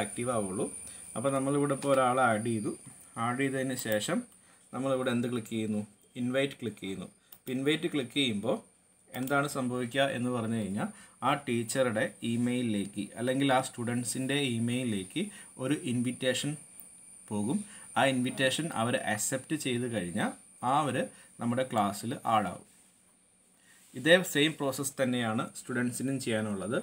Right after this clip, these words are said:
അപ്പോൾ സ്റ്റുഡൻസിൻ്റെ അവിടെ plus button അമർത്തുക. എന്നിട്ട് plus button അമർത്തിയതിന് ശേഷം ഇവിടെ സ്റ്റുഡൻറ്റിൻ്റെ email ഐ ഡി കൊടുക്കുക. അപ്പോൾ സ്റ്റുഡൻസിൻ്റെ email ഐ ഡി കൊടുത്തു. അങ്ങനെ എത്ര സ്റ്റുഡൻസ് വേണമെങ്കിലും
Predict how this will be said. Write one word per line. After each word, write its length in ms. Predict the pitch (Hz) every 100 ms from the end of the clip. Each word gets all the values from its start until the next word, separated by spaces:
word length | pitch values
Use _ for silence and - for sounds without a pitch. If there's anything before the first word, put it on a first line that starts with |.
| - -
അപ്പോൾ 200 | _ 113
സ്റ്റുഡൻസിൻ്റെ 520 | 139 127 123 139 139
അവിടെ 200 | 135 131
plus 320 | 135 120 113 -
button 220 | 113 127
അമർത്തുക. 360 | 117 107 - 170 - -
എന്നിട്ട് 220 | - 107 107
plus 180 | 110 -
button 200 | 113 127
അമർത്തിയതിന് 400 | 123 110 117 117
ശേഷം 380 | 107 101 147 208 233
ഇവിടെ 300 | 117 113 135 220 - - - -
സ്റ്റുഡൻറ്റിൻ്റെ 680 | - 139 131 131 123 117 117 214 - -
email 400 | 131 123 127 120
ഐ 100 | 117
ഡി 100 | 104 98 - - - - - - - - - - - -
കൊടുക്കുക. 360 | - 113 104 143 208 - - - - -
അപ്പോൾ 220 | - 135
സ്റ്റുഡൻസിൻ്റെ 520 | 147 135 131 135 131
email 320 | 135 123 123 123
ഐ 60 |
ഡി 80 | 120
കൊടുത്തു. 300 | 110 95 - - -
അങ്ങനെ 280 | 131 131 135 170
എത്ര 200 | 120 - 147
സ്റ്റുഡൻസ് 380 | 147 131 131 139
വേണമെങ്കിലും 460 | 127 120 120 139